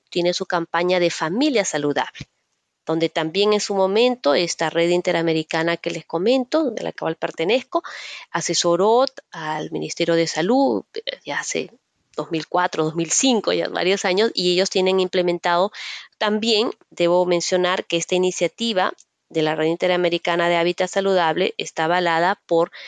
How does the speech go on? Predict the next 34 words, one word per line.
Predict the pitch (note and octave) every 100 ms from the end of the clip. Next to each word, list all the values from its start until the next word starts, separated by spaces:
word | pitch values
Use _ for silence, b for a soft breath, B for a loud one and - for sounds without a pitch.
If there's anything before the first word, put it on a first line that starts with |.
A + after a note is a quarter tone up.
| B -
la |
Organización | D#3+ D#3 D3+ D3+ - F3 E3+ E3+
Panamericana | E3+ D#3+ D#3 D3+ D#3 E3+ E3 E3+ E3 E3+ -
de | - E3
la | D#3+
Salud, | G3+ B3+ D#4 - _
que | -
pertenece | - C#3+ C#3+ D3 C#3+ D#3+
a |
la |
Organización | D#3 D3 D3+ - - D#3+
Mundial | E3 D#3+ D#3+
de | E3
la | E3
Salud, | - G#3 D4 D4+ - B B B
y | -
también | A3 B3+ A#3 A3 G#3+
por | - G#3 G#3 G#3 B B -
la | D#3
Agencia | - F#3+ F3+ - -
Hábitat | G3 G3 F#3+ F3+
de | E3+ D#3+
Naciones | D3 - D#3+ D#3 D3+
Unidas. | D3+ C#3 - - B B B
Entonces, | E3 E3 G3+ G3+ A3+
a | F3+
nivel | F3 E3+ G3
de | A3
gobierno | B3 C4 C4 C#4+ A#3+ A#3+ B3
también | E3 D#3+ F3+ F#3+
se | F#3
hacen | F3 F#3 F#3
estas | F#3 G3
recomendaciones. | F#3+ - F3+ D3+ C#3 C3+ - C3 - -